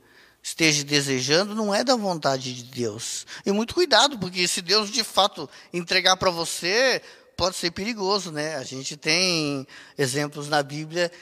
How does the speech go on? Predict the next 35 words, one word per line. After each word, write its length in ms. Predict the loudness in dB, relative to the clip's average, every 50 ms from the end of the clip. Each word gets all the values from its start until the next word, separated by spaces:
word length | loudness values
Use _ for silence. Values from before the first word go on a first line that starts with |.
| -20 -20 -20 -20 _ _
que 140 | -10 -8 -4
mostram, 540 | 0 4 6 6 6 4 2 0 2 2 4
né, 200 | 6 6 6 4 2 -6 -20 _ _ -8
que 140 | -4 -4 0
Deus, 280 | 2 4 4 4 4
às 180 | 2 0 0 0
vezes, 640 | 2 2 2 2 2 0 -4 -6 -6 -8 -8 -12 -14 -20 -18 -14 -12 -10 -6
mesmo 340 | 0 2 2 2 2 0 -2
sabendo 320 | -2 -2 0 0 0 0
que 60 | 2
aquilo 240 | 0 -2 -2 -4 -4
ali 140 | -4 -2 -2
não 200 | -2 0 2 2
é 80 | 2 2
bom 200 | 0 -2 -2 -2
pra 160 | -2 -4 -4
ti, 140 | -4 -6 -4
mas 200 | -2 -2 -2 -4
de 100 | -6 -8
tanto 300 | -6 -4 -4 -4 -6 -6
você 300 | -6 -6 -4 -4 -6 -6
pedir, 600 | -6 -8 -10 -8 -6 -4 -2 -2 -2 -2 -4 -6 -10 -16 -20 -20 -20 _ _ _ _ -8
ele 180 | -4 -2 -2
acaba 340 | -2 0 2 2 2 2 2
entregando 460 | -2 -2 -4 -4 -2 -2 -2 -2 0
pra 120 | 2 0 2
você 480 | 2 0 -4 -4 -4 -2 -2 -2 -2
e, 100 | -2 -2
às 120 | -2 -2 -4
vezes, 760 | -4 -4 -2 -2 -2 -2 -2 -4 -6 -6 -6 -6 -6 -8 -10 -14 -20 -20 -20 -20 _ _ _ _ _ _ -4
é 100 | -4 -2
ruim, 460 | 0 2 2 4 4 2 0 -2 -4 -8 -18 -20 -20 -18
né? 300 | -14 -14 -14 -14 -14 -16 _ _ _ _ _ -20 -18
É 200 | -16 -14 -12 -10
ruim. 380 | -8 -6 -6 -4 -6 -6 -8